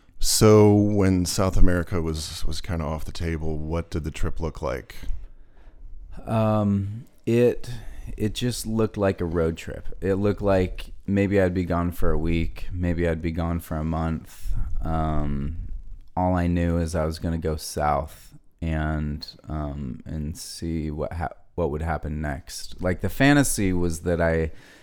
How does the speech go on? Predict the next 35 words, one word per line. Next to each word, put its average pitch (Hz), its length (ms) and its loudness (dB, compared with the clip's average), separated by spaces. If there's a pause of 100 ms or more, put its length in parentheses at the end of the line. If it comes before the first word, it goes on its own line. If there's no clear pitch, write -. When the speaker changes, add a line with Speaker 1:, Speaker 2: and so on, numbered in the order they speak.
(140)
Speaker 2:
you 90 160 2
know, 85 60 4
I 85 60 2
brought 87 280 2
a 76 60 -4
tent, 90 680 -2
this - 180 -8
tent 92 380 -2
that 90 120 -2
I've 87 120 0
had 90 260 0
for 82 140 -6
two - 240 -6
years 85 600 0
that 80 360 -4 (180)
I 76 540 -4 (360)
bought 87 600 2 (240)
to 85 400 -4
spend 92 460 -2
more 90 260 0
time 87 340 0
outdoors 85 540 0
in 85 100 -2
the 78 80 -2
woods, 82 340 -2
but 82 180 -4
I 78 80 -2
still 85 520 -2
haven't 82 300 -2
actually 80 320 -6
taken 80 320 -6
out 80 160 -2
of 78 140 -6
its, - 420 -10
uh, 67 300 -6